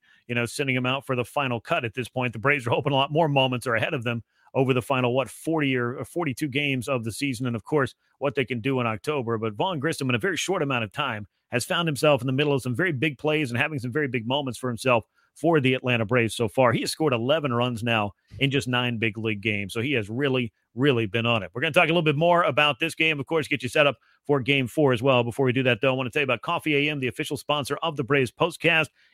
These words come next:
Uh, Coffee A M is an Atlanta-based small batch coffee roaster. Head on over to coffeeam dot com slash locked on today to get a look at their full menu. You can get that order in,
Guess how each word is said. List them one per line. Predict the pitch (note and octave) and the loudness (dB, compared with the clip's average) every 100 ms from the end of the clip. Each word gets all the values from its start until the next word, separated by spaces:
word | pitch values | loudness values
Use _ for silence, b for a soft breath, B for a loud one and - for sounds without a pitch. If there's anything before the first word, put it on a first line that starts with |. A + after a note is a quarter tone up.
| b _ - | b _ -2
Uh, | A#2 | -2
Coffee | - F3 D#3+ | 0 0 4
A | D3 | 4
M | D3+ C#3 | 4 0
is | |
an | B2 | 0
Atlanta-based | B2 C#3 F#3 B2+ C#3 B2+ - | -2 -2 -2 0 0 0 -4
small | D3 E3+ | -6 -4
batch | F3+ D#3 - | -2 -2 -2
coffee | C3+ B2 A#2 | -2 -2 -2
roaster. | A#2 G#2+ - A#2+ b b b | -2 -2 -2 -2 b b b
Head | G#3 | 0
on | G#3+ | 4
over | F#3+ | 4
to | D#3+ | 4
coffeeam | E3 E3+ E3 E3 C#3+ C3 | 2 2 2 2 2 4
dot | C3 D3+ | 2 2
com | C#3 C3 | 0 0
slash | A#2 A#2+ A2+ | 0 -2 2
locked | C3+ D3+ | 0 0
on | C#3 C3+ | 0 0
today | A#2+ A2+ D3+ | 0 0 0
to | C#3 | -2
get | A#2+ | -4
a | |
look | D3+ | -6
at | C#3 | -4
their | A#2+ | -8
full | - F3+ G#3 | -2 -2 0
menu. | F3 F3 F#3 | -2 -2 -4
You | C#3+ | -4
can | A#2+ | -4
get | C3+ - | -2 0
that | C#3 | 0
order | D#3 E3 D3 | 2 4 6
in, | D3+ C#3+ | 6 4